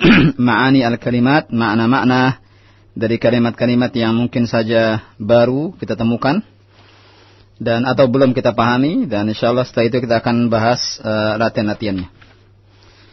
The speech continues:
Dan <clears throat> seperti yang sudah kita sering ulang bahwa pelajaran bahasa Arab ini, eh, ikhwan dan akhwat sekalian,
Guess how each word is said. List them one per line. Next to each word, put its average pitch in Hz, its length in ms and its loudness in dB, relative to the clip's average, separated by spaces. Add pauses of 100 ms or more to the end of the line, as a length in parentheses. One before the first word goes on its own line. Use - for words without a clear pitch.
(680)
Dan 139 480 0 (760)
<clears throat> - 840 -20
seperti 131 280 0
yang 135 80 2
sudah 135 160 0
kita 131 240 0
sering 143 240 0
ulang 139 160 2
bahwa 123 560 2
pelajaran 113 480 0
bahasa 110 260 0
Arab 110 220 -2
ini, 127 560 0
eh, 101 320 -6
ikhwan 113 320 -2
dan 104 80 0
akhwat 113 320 -4
sekalian, 120 400 -2